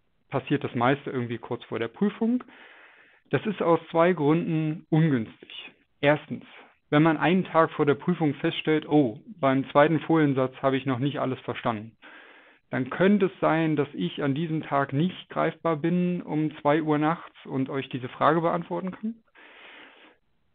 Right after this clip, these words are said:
Es hat allerdings noch einen Nachteil, wenn ihr das nicht semesterbegleitend, äh, euch anguckt, nämlich es hat den Nachteil, dass das Software-Grundprojekt ja parallel läuft,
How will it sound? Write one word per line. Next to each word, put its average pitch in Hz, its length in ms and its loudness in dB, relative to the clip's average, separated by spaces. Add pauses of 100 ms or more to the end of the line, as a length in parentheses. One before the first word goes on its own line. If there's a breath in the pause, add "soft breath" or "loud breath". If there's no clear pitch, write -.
(340)
Es 135 100 -8
hat 180 140 2
allerdings 165 380 2
noch 160 200 4
einen 151 120 2
Nachteil, 131 400 0
wenn 127 100 2
ihr 127 80 0
das 131 160 -4
nicht 151 220 -2
semesterbegleitend, 117 1040 -2
äh, 120 280 -10
euch 117 280 -6
anguckt, 180 480 -2
nämlich 135 400 0
es 131 220 -14
hat - 140 -2
den 131 100 -2
Nachteil, 127 400 -4
dass 120 160 -8
das 120 140 -10
Software-Grundprojekt 135 880 0
ja 120 60 -10
parallel 113 520 -6
läuft, 135 400 -6